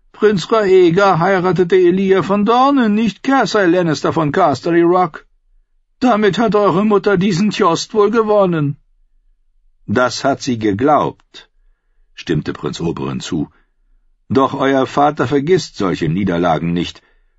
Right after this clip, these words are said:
Einst hat der Lord und Lady Tarbeck diese Lektion erteilt und auch den Ryans von Castamere.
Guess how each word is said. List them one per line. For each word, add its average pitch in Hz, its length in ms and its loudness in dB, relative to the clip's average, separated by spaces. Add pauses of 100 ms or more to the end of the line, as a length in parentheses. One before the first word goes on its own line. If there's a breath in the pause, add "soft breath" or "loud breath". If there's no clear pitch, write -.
(440)
Einst 156 480 -2
hat 170 140 -4
der 165 100 0
Lord 160 340 2
und 160 120 0
Lady 156 320 0
Tarbeck 127 680 -2
diese 95 300 -2
Lektion 92 500 -2
erteilt 101 500 -2 (680 soft breath)
und 123 160 0
auch 127 100 0
den 131 200 0
Ryans 127 480 0
von 90 180 -6
Castamere. 107 720 -4